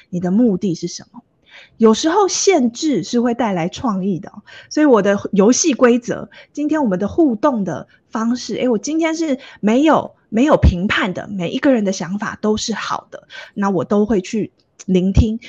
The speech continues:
有时候在前面先讲清楚，啊，这个游戏规则是什么。有的时候我们会做一个练习，是只能问问题，不能给建议。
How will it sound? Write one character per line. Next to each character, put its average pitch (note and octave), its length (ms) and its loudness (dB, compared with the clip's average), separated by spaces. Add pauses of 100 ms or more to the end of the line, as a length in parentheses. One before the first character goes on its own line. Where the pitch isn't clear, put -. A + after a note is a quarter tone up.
(100)
有 F#3+ 140 2
时 C#4 80 0
候 D#4 60 0
在 D#4+ 120 0
前 G3+ 240 -2
面 A3 240 0
先 C#4 220 -2
讲 F#3 180 -4
清 A#3 240 0
楚， - 260 -6 (300)
啊， F3 140 -18
这 G#3+ 100 -4
个 A3 60 2
游 F#3+ 180 2
戏 A#3 180 -2
规 G#3 200 0
则 F3 160 -6
是 F3+ 160 -10
什 - 200 -12
么。 - 100 -20 (360)
有 G3 100 0
的 A#3 120 4
时 C4+ 80 0
候 C#4 100 4
我 A3 60 2
们 F#3 120 -2
会 A#3 140 0
做 A#3 240 -2
一 F#3 60 0
个 F#3+ 120 -4
练 A#3+ 240 0
习， E3 200 -8
是 G3 200 -4 (200)
只 G#3 180 0
能 F#3+ 160 2
问 D4+ 140 0
问 C4 160 0
题， - 260 -14 (320)
不 C#4+ 120 0
能 F#3+ 140 0
给 - 160 -6
建 F3+ 360 -4
议。 - 140 -8